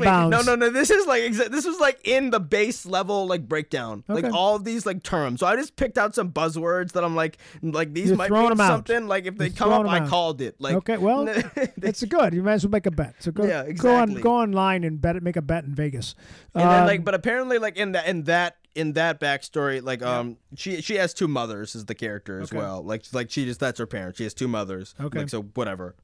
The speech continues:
Speaker 1: Who cares?
Speaker 2: So
Speaker 1: Um, and, uh, and, uh, and they
Speaker 2: What are
Speaker 1: die.
Speaker 2: her
Speaker 1: And they
Speaker 2: powers,
Speaker 1: die.
Speaker 2: though?
Speaker 1: At, I'm gonna get to that.
Speaker 2: Okay.
Speaker 1: They die, like, saving the parallel from, like, the outside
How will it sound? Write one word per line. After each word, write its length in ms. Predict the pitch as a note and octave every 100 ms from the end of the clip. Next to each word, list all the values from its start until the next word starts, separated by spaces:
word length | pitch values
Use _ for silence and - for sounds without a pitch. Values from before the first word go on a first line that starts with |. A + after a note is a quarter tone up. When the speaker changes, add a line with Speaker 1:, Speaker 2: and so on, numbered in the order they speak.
| A#2
Speaker 1:
Who 100 | A2+
cares? 260 | G#2 F#2
Speaker 2:
So 280 | G#3+ G#3+ G3 _ _
Speaker 1:
Um, 280 | C3 C3+ C3+
and, 280 | C#3+ C#3 C3+
uh, 300 | C3 C3 B2 A2 C#3+ - _ _ -
and, 240 | C3 B2+
uh, 380 | B2+ B2+ B2 A#2+ G#2+ C#3+
and 380 | C#3+ C3+ C3+ C3+
they 220 | E3 F#3+
Speaker 2:
What 200 | G3+ D4
are 140 | C4+ G#3+
Speaker 1:
die. 60 |
Speaker 2:
her 100 | A3
Speaker 1:
And 120 | G3
they 120 | G#3+ A#3+
Speaker 2:
powers, 140 | G#3+
Speaker 1:
die. 220 | F#3+ F#3 F3
Speaker 2:
though? 40 | -
Speaker 1:
At, 80 | -
I'm 200 | C#3+ D3+
gonna 220 | C3 D#3 C3+
get 180 | C3
to 80 | B2
that. 200 | A2+ G#2
Speaker 2:
Okay. 280 | D3+ C#3+ C3+
Speaker 1:
They 220 | A#2+ E3+ G#3
die, 380 | E3 D#3+ D#3+
like, 240 | D#3 C#3+ B2+
saving 640 | - D#3+ C#3+ C3 C3 B2+
the 100 | A#2+
parallel 580 | B2 D3 C3+ B2 A#2+ A#2
from, 400 | A2+ - B2+ B2
like, 300 | A#2+ A#2 -
the 200 | C#3 C3+
outside 600 | B2 A#2+ - B2+ A#2 G#2+